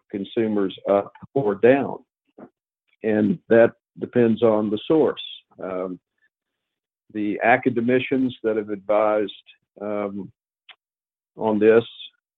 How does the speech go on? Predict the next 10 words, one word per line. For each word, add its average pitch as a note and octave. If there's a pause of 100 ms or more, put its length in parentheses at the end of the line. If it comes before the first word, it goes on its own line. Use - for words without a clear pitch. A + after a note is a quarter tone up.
uh, G2+
have G#2+
basically A2
said, G#2+
"We C3+
know B2
that G#2+
by A2+
making A2
this A2